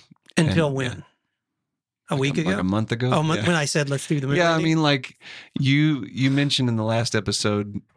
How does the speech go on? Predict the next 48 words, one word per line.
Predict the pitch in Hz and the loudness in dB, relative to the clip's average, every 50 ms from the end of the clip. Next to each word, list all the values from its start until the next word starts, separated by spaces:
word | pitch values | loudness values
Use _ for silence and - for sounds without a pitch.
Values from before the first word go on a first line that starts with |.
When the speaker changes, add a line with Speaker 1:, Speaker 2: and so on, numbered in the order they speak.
| - - | -16 -4
Speaker 2:
that | 104 104 95 - | -2 -2 -2 0
somebody | - 107 107 107 107 101 | 0 0 0 0 0 0
made | 101 101 98 98 98 | 0 -2 -2 -2 -4
the | 95 | -6
comment, | - - 101 98 95 98 95 92 87 - - - _ _ - - | -4 -2 0 0 0 0 0 -2 -4 -6 -12 -20 _ _ -10 -2
"I | - 113 131 131 | 0 0 0 0
just | 107 104 110 101 - | -2 -4 -6 -6 -6
feel | - - 85 | -6 -6 -6
sorry | - - - 92 98 120 135 107 | -4 -4 -2 -2 -2 -2 -2 -2
for | - - - - | -4 -6 -10 -10
people | - 95 82 - - - | -8 -8 -8 -6 -6 -6
that | - 101 - - | -4 -4 -6 -4
think | - 269 117 - | -4 -4 -2 0
we | 269 127 | 0 2
landed | 127 143 135 139 135 131 | 2 2 2 2 2 2
on | 123 127 | 2 2
the | 123 127 | 2 2
moon." | 127 127 123 113 117 - | 2 2 0 0 -2 -6
Speaker 1:
<laughs> | - - - - - - - 165 - - - - - - - _ - | -8 -6 -6 -8 -8 -6 -8 -10 -8 -10 -14 -8 -8 -10 -10 _ 0
Speaker 2:
And | 117 120 120 120 117 104 - - - - - | 2 2 2 2 0 -4 -6 -12 -14 -6 -4
sometime | - - 165 165 170 160 143 127 117 113 | 2 2 2 2 4 2 2 2 2 2
in | 113 | 0
the | 113 107 | 0 0
last | 110 110 107 110 110 - | 0 0 0 -2 -2 -2
few | - 113 107 | -2 0 0
months, | 104 101 101 101 92 - - - - - - - | 2 2 0 0 -2 -2 -6 -8 -8 -10 -18 -10
you | - 104 110 110 | -4 -2 0 2
made | 113 110 107 107 101 101 95 - - | 2 2 0 -2 -4 -6 -16 -10 -6
a | - 104 | -6 -4
comment | - - 110 104 101 98 98 | 0 0 0 2 2 2 0
in | 95 98 | 0 -2
passing | - - 101 90 92 - - - 95 92 92 | -4 -4 -4 -4 -2 -4 -2 -2 -2 0 0
that | 90 82 | -2 -2
was | 85 90 92 95 | -4 -6 -6 -4
like, | 95 90 87 90 85 - - - | -4 -4 -4 -4 -6 -6 -6 -6
uh, | 85 85 87 85 95 107 - - | -4 -2 -2 -4 -6 -8 -6 0
"Oh, | - 143 151 147 139 | 0 2 2 4 2
yeah, | 135 143 135 143 139 117 104 - | 2 2 2 2 0 -2 -4 -4
yeah, | - 123 120 | -4 -2 -2
he | 113 104 | -2 -4
probably | - 117 107 107 101 | -4 -4 -2 -2 -2
believes | 95 98 104 104 101 101 92 101 | -2 -2 -2 0 0 -2 -2 -2
we | 98 | -2
landed | 101 104 104 104 98 | 0 0 0 0 -2
on | 98 95 | -2 -2
the | 95 92 | 0 0
moon, | 101 110 113 107 101 95 | 0 0 0 0 -2 -2
too." | - - 117 110 98 92 | -2 0 0 0 -2 -4